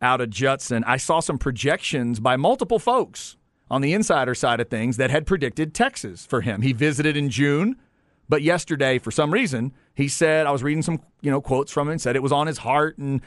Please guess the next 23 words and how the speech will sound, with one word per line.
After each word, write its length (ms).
this 140
is 60
a 60
decision 380
he 60
wanted 260
to 60
make. 460
Some 220
kids 220
really 120
like 180
to 60
do 100
it 40
before 240
the 80
season 320
gets 180
going 360
in 100
high 160
school. 500